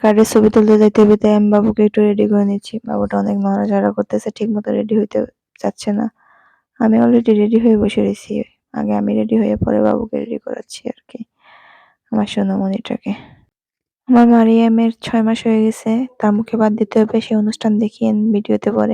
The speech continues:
এই তো আমরা রেডি হয়ে গেলাম মা মেয়েতে। এখন আমরা তাড়াতাড়ি বের হয়ে চলে যাব। বাইরে যাইয়া তার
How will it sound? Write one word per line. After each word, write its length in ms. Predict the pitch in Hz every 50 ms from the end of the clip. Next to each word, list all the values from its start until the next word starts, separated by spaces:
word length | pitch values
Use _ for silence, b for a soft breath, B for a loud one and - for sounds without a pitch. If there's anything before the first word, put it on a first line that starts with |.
| 214 214
এই 40 | 208 -
তো 40 | 220
আমরা 180 | 214 208 208 208 208
রেডি 180 | 208 220 208 214 202 202
হয়ে 140 | 208 208 202 214
গেলাম 240 | 208 208 208 208 233 226 B B B B B B B B B B B B B _ _
মা 120 | 220 214 202 202
মেয়েতে। 440 | 202 202 202 202 202 208 - 240 233 254 247 220 220 208 202 190 190 B B B B B B _ -
এখন 220 | 220 208 - 208 196 196
আমরা 160 | 202 202 202 -
তাড়াতাড়ি 320 | 208 202 - - 208 - 208 208
বের 140 | - 208 202 208
হয়ে 160 | - 208 208 202 -
চলে 180 | - 202 202 214 214
যাব। 140 | 202 220 226 220 226 - - _ _ _ _ _ _ _ - - _ _ -
বাইরে 280 | 214 208 208 202 208 208 - - - - - - 214
যাইয়া 320 | 214 208 208 208 208 208 208 214 -
তার 160 | 214 214